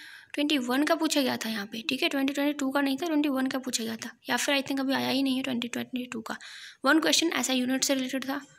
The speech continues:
तो यूनिट्स जो जितने भी हैं, एसआई यूनिट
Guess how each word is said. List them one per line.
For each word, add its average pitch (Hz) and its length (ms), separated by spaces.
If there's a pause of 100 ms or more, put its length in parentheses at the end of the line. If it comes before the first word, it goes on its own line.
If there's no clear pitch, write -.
(520)
तो 269 80
यूनिट्स 254 460
जो 311 120
जितने 285 320
भी 285 120
हैं, 311 100
एसआई 285 400 (500)
यूनिट 254 360